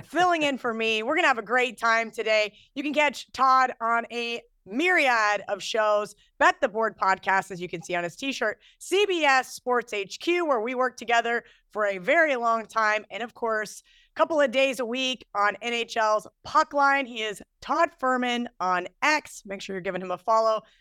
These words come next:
Todd, today we're just gonna run through, 'cause that's what Clay does. He just throws a ton of N F L games at me and then lets me answer about three of the games out of his six. He gives out an Outkick six pack. I am not gonna do that because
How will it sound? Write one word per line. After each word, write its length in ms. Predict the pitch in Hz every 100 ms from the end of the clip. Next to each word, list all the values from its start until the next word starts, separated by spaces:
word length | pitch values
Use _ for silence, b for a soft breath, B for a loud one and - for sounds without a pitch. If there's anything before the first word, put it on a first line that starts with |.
| b -
Todd, 240 | 330 349
today 240 | 320 330
we're 140 | 339 320
just 100 | -
gonna 140 | 311
run 320 | 247 262 311
through, 320 | 277 302 320 285
'cause 140 | 220
that's 200 | 285 -
what 140 | 285
Clay 240 | - 269 269
does. 200 | 202 175
He 80 | 247
just 220 | 302 - _ _ _ -
throws 500 | 269 285 311 339 311
a 140 | 254 262
ton 280 | - 262 277
of 120 | 277
N 80 | 269
F 100 | 269
L 180 | 262 262
games 340 | 247 269 254
at 220 | 254 262 254
me 300 | 269 262 269 b b
and 160 | 247 240
then 120 | 240
lets 280 | 247 277 285
me 240 | 277 254
answer 220 | 262 262
about 300 | 240 214 196
three 600 | - 226 233 254 254 262 -
of 560 | 214 214 214 214 196 190 _ _ _
the 80 | 220
games 380 | 220 233 233 233
out 180 | 208 208
of 80 | 190
his 240 | 185 170
six. 320 | - 302 269
He 80 | 247
gives 220 | 233 226
out 140 | 220 208
an 100 | 208
Outkick 400 | 202 196 - 185
six 240 | - 285 -
pack. 240 | 277 269 208
I 100 | 196
am 160 | 190
not 200 | 208 247
gonna 140 | 240 196
do 120 | 170
that 180 | 196 226
because 240 | 233 226